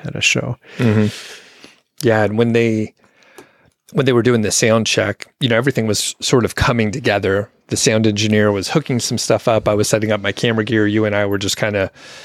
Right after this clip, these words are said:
Speaker 2: standing around drinking beer and puttering around,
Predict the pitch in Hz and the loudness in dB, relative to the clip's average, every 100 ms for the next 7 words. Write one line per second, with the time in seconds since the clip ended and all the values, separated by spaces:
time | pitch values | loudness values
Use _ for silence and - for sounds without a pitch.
0 | - - - 110 110 104 104 104 101 110 | -20 -8 -4 0 0 2 2 2 0 -2
1 | 104 104 107 107 107 104 98 98 98 _ | 0 0 2 4 4 2 0 -6 -10 _
2 | _ _ _ - 127 117 104 101 98 107 | _ _ _ -4 -2 0 -2 -2 -2 -2
3 | 107 101 | -2 -4